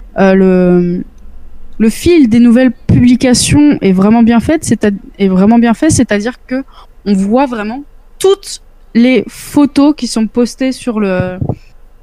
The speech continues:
sur le site vont apparaître dans le fil, euh, des photos récentes, euh, et on peut scroller à l'infini comme ça, euh,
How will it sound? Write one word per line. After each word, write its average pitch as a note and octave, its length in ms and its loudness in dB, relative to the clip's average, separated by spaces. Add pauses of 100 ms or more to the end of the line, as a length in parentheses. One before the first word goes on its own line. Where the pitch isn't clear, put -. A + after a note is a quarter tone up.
(240)
sur - 240 -4
le B3+ 140 0
site C4 460 -4 (380)
vont A#3+ 300 2
apparaître B3 680 -6
dans A#3 280 -2
le C#4 120 4
fil, A3 640 0 (200)
euh, F3+ 680 -6 (580)
des G#3 260 -2
photos B3 340 -4
récentes, A3+ 460 -4 (460)
euh, F#3 680 -8 (120)
et G#3 140 -2
on A#3+ 120 0
peut - 160 0
scroller F#3 560 -4
à G3 100 -4
l'infini F3+ 600 -4
comme F3 200 -4
ça, F#3+ 420 2
euh, E3 400 2